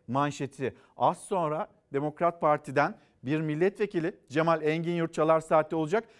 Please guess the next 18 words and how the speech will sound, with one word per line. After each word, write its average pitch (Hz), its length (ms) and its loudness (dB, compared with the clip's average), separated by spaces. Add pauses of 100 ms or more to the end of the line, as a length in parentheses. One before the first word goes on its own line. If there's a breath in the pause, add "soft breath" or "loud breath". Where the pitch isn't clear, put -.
(160 soft breath)
Kendisine 156 460 -2
soracağız. 196 500 2 (220 soft breath)
Bugün 165 220 -2
siyasetin 165 680 2 (220 soft breath)
en 202 260 4
çok 185 400 -2
konuşacağı 170 920 2 (340)
konulardan 175 840 2
birisi, 175 320 -4
iddialardan 147 680 2
birisi. 160 360 -2 (240 soft breath)
Sahibinden 175 1000 4
satılık. 185 460 0 (300 soft breath)
Neden 143 400 0
söz 190 260 -2
ediyoruz? 147 480 -4 (200)
Şehir 180 300 4
hastanelerinden. 98 880 -4